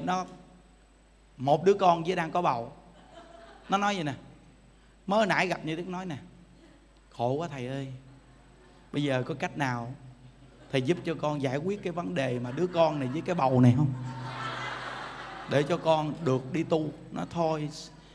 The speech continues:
xưa rồi Diệm. <laughs> Tạo ra một ề này rồi tự nhiên kêu người ta sự giải quyết.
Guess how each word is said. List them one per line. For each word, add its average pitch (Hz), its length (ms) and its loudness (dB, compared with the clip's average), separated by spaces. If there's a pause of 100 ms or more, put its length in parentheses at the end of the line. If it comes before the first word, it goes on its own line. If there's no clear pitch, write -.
(160)
xưa 185 360 4
rồi 135 180 2
Diệm. 123 180 6 (1900)
<laughs> 139 300 4 (4000)
Tạo 185 240 10
ra 196 120 6
một 185 200 4
ề 185 360 8
này 160 240 4
rồi 156 80 2
tự 170 120 2
nhiên 190 240 0
kêu 220 140 2
người 185 140 0
ta 180 120 -6
sự 160 120 0 (200)
giải 156 220 4
quyết. 269 220 6